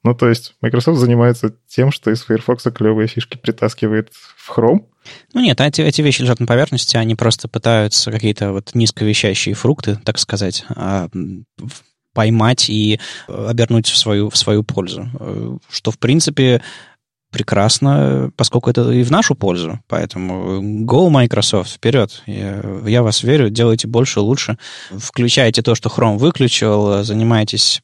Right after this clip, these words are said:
Speaker 2: берите задачи, которые для Chrome считает неприоритетными. Молодцы, я, я, я рад. Это, еще начните в Firefox контрибьютить, вообще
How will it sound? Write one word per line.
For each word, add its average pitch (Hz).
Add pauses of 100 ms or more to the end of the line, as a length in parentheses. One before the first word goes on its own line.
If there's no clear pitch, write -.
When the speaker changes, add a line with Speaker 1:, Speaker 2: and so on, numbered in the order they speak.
(120)
Speaker 2:
берите 113
задачи, 110
которые 104
для 107
Chrome 107
считает 104
неприоритетными. 110
Молодцы, 117 (240)
я, 120
я, 127
я 156
рад. 151
Это, 160
еще 147
начните 190
в -
Firefox 160
контрибьютить, 120
вообще 110